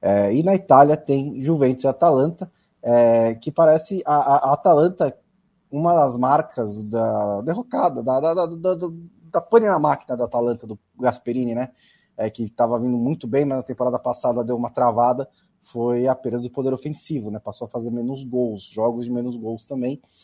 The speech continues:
é, mas parece que tá voltando, né? Depois de fazer oito a dois na Salernitana, fez cinco a dois no Spezia, é, tá com, desde a retomada, com uma média de seis gols por jogo, o que é, a-,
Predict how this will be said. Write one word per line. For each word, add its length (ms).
é, 180
mas 260
parece 460
que 60
tá 100
voltando, 600
né? 260
Depois 300
de 40
fazer 160
oito 260
a 60
dois 220
na 60
Salernitana, 640
fez 200
cinco 220
a 60
dois 240
no 80
Spezia, 480
é, 140
tá 160
com, 380
desde 320
a 40
retomada, 800
com 120
uma 120
média 260
de 120
seis 280
gols 300
por 180
jogo, 420
o 100
que 120
é, 180
a-, 240